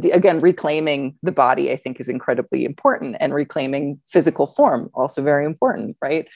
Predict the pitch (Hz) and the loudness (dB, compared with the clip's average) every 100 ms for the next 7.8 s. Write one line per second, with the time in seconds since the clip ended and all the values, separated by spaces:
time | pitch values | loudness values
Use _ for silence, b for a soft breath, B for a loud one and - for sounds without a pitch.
0 | b b 180 175 185 175 147 151 139 135 | b b 2 2 2 0 0 0 -4 -4
1 | 123 131 135 - 190 214 240 247 - 160 | -6 -4 -6 0 2 4 4 4 4 2
2 | 139 - 147 156 127 143 131 131 165 208 | 2 2 2 2 0 0 0 0 2 2
3 | 220 - 151 156 147 - - 143 - - | 2 -4 -6 -4 -2 -4 -6 -10 -10 -4
4 | 147 143 135 135 135 135 131 135 135 - | 2 2 0 -2 -2 -4 -2 -2 -2 -6
5 | 143 139 139 - 143 135 135 131 139 135 | -6 -6 -6 -2 0 2 2 4 6 4
6 | 131 _ b b 156 160 151 151 151 151 | 0 _ b b -2 0 2 2 2 -4
7 | 143 131 135 - - 127 - - | -4 -4 -6 -6 -4 -4 -4 -8